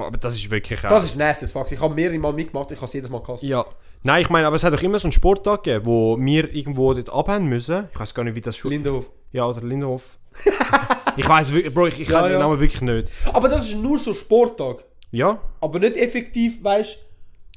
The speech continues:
Speaker 1: Aber das ist das, was mich immer abgefuckt hat, weil das ist alles so ein bisschen gemacht, dann hast du den ganzen Tag müssen
Speaker 2: Ja,
Speaker 1: rumstehen.
Speaker 2: doch, doch, das
Speaker 1: Und es
Speaker 2: stimmt.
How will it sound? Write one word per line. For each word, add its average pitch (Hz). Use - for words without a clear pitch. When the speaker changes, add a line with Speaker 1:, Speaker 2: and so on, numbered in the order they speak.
Speaker 1:
Aber 160
das 247
ist -
das, 226
was 202
mich 180
immer 202
abgefuckt -
hat, 123
weil 151
das 202
ist -
alles 220
so 143
ein 123
bisschen 220
gemacht, 160
dann -
hast -
du 156
den 131
ganzen 185
Tag 156
müssen 147
Speaker 2:
Ja, 202
Speaker 1:
rumstehen. 233
Speaker 2:
doch, 202
doch, 233
das 226
Speaker 1:
Und 165
es -
Speaker 2:
stimmt. -